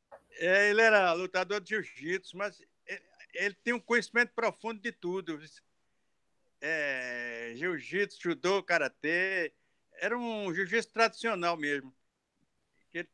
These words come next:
chegou a ser discípulo de Taekwondo, George Gracie, um, e o pessoal do Ceará, né? Não sei,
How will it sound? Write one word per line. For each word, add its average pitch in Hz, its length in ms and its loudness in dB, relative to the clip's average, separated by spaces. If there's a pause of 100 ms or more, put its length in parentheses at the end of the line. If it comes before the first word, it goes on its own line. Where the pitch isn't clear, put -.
(100)
chegou 190 320 -2
a 196 80 4
ser 202 160 -2
discípulo 185 460 -8
de 175 100 -2
Taekwondo, 175 1040 -4
George 147 360 -4
Gracie, 170 760 -4
um, 131 320 -10 (1300)
e 175 100 0
o 202 60 4
pessoal 220 360 4
do 185 100 -2
Ceará, 143 500 10
né? 151 360 10
Não 143 140 2
sei, 135 220 -4